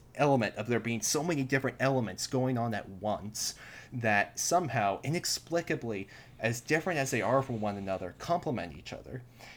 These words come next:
And it's, again, you have to experience it, because there was the demo that came out, like, a month ago. That demo was great, but it only gave you a snippet of it. You really have to play all seven of the stories,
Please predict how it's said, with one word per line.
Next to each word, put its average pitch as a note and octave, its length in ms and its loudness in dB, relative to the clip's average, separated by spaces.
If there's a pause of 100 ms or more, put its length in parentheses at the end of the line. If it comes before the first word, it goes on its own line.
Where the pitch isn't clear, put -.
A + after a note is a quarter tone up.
(140)
And A2 520 2 (320)
it's, - 280 -8 (240)
again, A#2 360 2
you F#2 100 -8
have D3 160 4
to - 60 2
experience B2 460 2
it, F#2+ 60 -10
because B2 220 -8
there A#2+ 80 2
was B2+ 300 2
the C#3 120 0
demo A#2 380 4
that B2+ 140 -2
came A#2 240 -2
out, G#2 360 0
like, F#2 200 -6
a G2+ 60 -6
month F#2+ 320 -6
ago. B2 320 0 (220)
That A#2+ 160 2
demo B2 240 4
was A2+ 180 -2
great, G#2+ 380 0 (320)
but A#2+ 160 2
it A2+ 100 2
only B2+ 220 0
gave A#2 240 0
you G#2+ 100 -2
a F#2+ 60 -2
snippet G2 480 -4
of E2 180 -10
it. A#2 240 -10
You A#2 120 -4
really C3+ 280 4
have A#2+ 220 0
to A2+ 80 -4
play G2+ 340 0
all G2+ 240 -2
seven G#2 440 -2
of F#2 100 -8
the - 80 2
stories, F2+ 640 -6